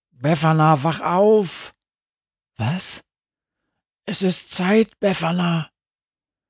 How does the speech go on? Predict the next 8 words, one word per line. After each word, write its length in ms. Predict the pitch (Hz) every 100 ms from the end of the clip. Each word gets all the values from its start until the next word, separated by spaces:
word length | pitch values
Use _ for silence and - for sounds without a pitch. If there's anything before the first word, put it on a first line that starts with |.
| _ _ -
Sami 640 | - 117 117 120 127 127
beginnt 440 | - 131 123 127
erneut 600 | 139 117 113 113 123 -
an 260 | 131 127 131
ihrer 400 | 127 117 127 104
Hand 300 | 131 147 -
zu 320 | - - 127
lecken. 420 | 110 123 - 131